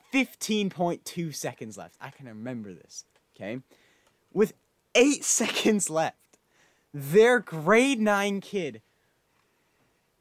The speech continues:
tosses up this wickedly contested three from pretty much the half court, drains it, tie game,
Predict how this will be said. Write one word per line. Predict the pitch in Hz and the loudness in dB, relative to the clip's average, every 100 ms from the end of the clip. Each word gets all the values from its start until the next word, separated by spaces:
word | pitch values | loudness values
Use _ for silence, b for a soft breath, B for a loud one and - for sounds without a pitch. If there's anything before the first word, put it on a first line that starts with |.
| _ _ - | _ _ -12
tosses | - - 254 277 - 254 226 | -6 2 2 2 0 0 2
up | 208 - | 2 2
this | - 202 - - b b | 4 4 2 -8 b b
wickedly | 165 185 240 415 - 349 311 302 | -2 2 6 4 6 2 4 0
contested | 277 - 233 - 226 220 - 214 | 0 0 0 2 0 0 -4 -8
three | - 190 190 175 135 110 _ b b b | -8 -4 0 2 0 -6 _ b b b
from | - 285 262 | 2 2 2
pretty | - 320 339 | 0 2 4
much | 302 254 - | 2 2 -2
the | 214 | -4
half | 180 185 170 | 0 0 0
court, | - 165 120 107 _ _ _ - | -6 -4 -4 -4 _ _ _ -12
drains | 143 151 170 170 156 135 | -4 2 2 2 0 -2
it, | 110 - _ _ - | -4 -8 _ _ -6
tie | - 190 196 190 | 4 6 6 4
game, | 156 147 110 90 | 2 0 0 -2